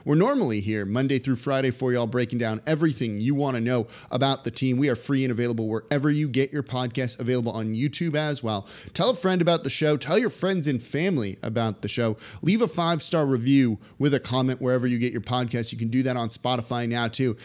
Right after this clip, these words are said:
And the number one thing you can do to help grow Locked On Pelicans and spread the word about how awesome this team is going to be next year. 'Cause we have a, we have a tough decision, don't we?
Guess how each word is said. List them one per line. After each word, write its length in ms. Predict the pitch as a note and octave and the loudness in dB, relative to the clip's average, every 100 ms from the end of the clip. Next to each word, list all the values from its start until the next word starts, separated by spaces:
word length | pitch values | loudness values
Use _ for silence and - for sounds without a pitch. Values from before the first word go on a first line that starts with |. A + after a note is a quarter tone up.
| - | -6
And 120 | D3 D#3 | 0 2
the 60 | |
number 460 | D#3 E3 G#3+ B3 B3+ | 2 0 -2 -2 0
one 200 | B3+ A#3 | 0 0
thing 280 | A3 A#3 G#3 | 2 2 4
you 100 | G#3+ | 2
can 220 | G#3 F#3+ | 4 4
do 260 | G#3 A#2 - - _ _ _ _ | 4 2 -2 -20 _ _ _ _
to 100 | D#3 | 2
help 300 | D3 D#3+ E3 | 4 4 2
grow 320 | A#2 C3+ D#3 F3+ | 2 4 4 4
Locked 420 | D#3 E3+ E3 - | 2 2 0 0
On 180 | E3+ C#3 | 0 0
Pelicans 480 | C#3+ D#3 D3 D#3 | 2 2 2 0
and 140 | A2+ A2 | 0 -2
spread 420 | - - E3 E3+ | -2 2 4 4
the 60 | D#3+ | 2
word 460 | C#3 D#3+ D3 B2 | 2 2 4 2
about 180 | A#2 A#2 | 0 0
how 160 | A2+ A#2 - | 0 -2 2
awesome 440 | D3 D#3+ F3 D3 | 2 2 2 2
this 160 | D3+ - | 2 0
team 340 | - D#3+ D3+ | 0 2 4
is 100 | A#2+ | 2
going 280 | - C#3 C#3 | 2 2 4
to 80 | B2 | 4
be 260 | C3+ C#3+ | 4 4
next 380 | A#2 G#2+ - - | 2 -2 -6 -2
year. 280 | A2+ F#2+ - - _ _ _ _ _ | -2 -2 -8 -20 _ _ _ _ _
'Cause 140 | B2+ | 0
we 120 | C3+ E3 | 4 4
have 100 | A2+ | 4
a, 60 | G2+ | 2
we 80 | D#3+ | 2
have 100 | D3 | 2
a 40 | |
tough 320 | - B2 B2 | -2 -4 -4
decision, 480 | C3 - F3+ B2+ G#2+ | -2 2 4 4 2
don't 200 | B2+ C#3 | 0 0
we? 140 | G#2+ | -4